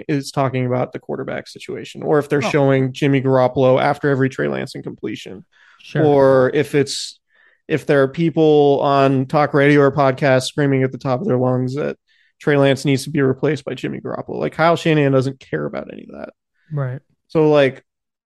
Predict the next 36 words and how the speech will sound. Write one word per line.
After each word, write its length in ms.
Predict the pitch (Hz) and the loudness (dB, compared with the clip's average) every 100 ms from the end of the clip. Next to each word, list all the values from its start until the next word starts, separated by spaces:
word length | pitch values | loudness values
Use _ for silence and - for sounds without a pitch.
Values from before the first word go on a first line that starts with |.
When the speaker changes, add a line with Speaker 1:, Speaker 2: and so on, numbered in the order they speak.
| _ _ _ _ _ | _ _ _ _ _
Speaker 1:
all 260 | 160 180 | 0 2
the 120 | 175 160 | 0 -2
drama 400 | 135 151 165 151 | 0 0 2 0
and, 180 | 143 151 | -2 -2
and 240 | 143 139 | -2 0
the 180 | 135 139 | 0 0
external 1000 | 151 - - 165 160 147 135 131 127 _ _ _ _ _ _ _ _ _ _ _ _ _ _ _ _ _ 139 | -2 -6 -8 -4 0 2 2 0 -4 _ _ _ _ _ _ _ _ _ _ _ _ _ _ _ _ _ -4
discussion, 920 | 143 - 180 190 180 156 143 135 135 | -4 -2 2 2 2 0 0 0 -4
like, 380 | 147 143 131 - _ _ _ _ _ _ _ _ _ _ _ _ _ _ _ _ _ _ - | 0 2 2 -4 _ _ _ _ _ _ _ _ _ _ _ _ _ _ _ _ _ _ -4
I 80 | 185 | 0
just 200 | 214 151 | 2 4
don't 200 | 180 175 | 4 6
know 160 | 160 | 4
that 160 | 151 139 | 4 4
it 60 | 135 | 2
means 280 | 151 170 | 2 2
a 80 | 156 | 2
whole 180 | 143 147 | 2 2
lot 200 | 139 135 | 2 0
to 80 | 127 | -2
Trey 240 | - 143 | -4 0
Lan-, 240 | 135 135 - | 0 0 -2
to 260 | 156 135 131 | 0 0 0
Kyle 260 | - 151 135 | 0 0 0
Shanahan 420 | - 139 135 131 | 0 0 0 0
when 100 | 131 | 0
he 80 | 127 | 0
looks 300 | 127 139 - | 0 -2 -2
at 140 | 143 | -4
Trey 180 | - 135 | -2 -2
Lance 260 | 127 131 131 | 0 0 -4
and 100 | 135 | -8
Jimmy 200 | 135 123 | -6 -4
Garoppolo. 460 | 127 151 151 135 | 0 0 2 0
And, 80 | 131 | 2
and 400 | 143 156 147 - | 0 0 -2 -6